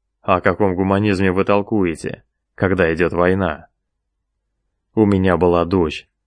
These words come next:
Ее убили весной прошлого года, во время восстания в Пеште. Вместе с ней погибли и другие.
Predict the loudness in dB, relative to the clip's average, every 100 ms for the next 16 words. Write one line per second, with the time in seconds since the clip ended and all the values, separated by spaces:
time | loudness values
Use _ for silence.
0 | _ -4 0 2 2 2 2 2 0 -4
1 | _ _ _ -4 -2 0 0 -2 0 -2
2 | 0 -2 -2 0 0 0 -4 -14 _ _
3 | _ _ -2 0 2 0 0 -2 -2 -2
4 | -2 -2 -6 -2 0 0 -4 -14 -14 _
5 | _ _ _ _ _ _ _ -2 0 0
6 | 0 -4 0 0 0 -2 -2 -2 0 0
7 | 0 0 0 0 -2 -8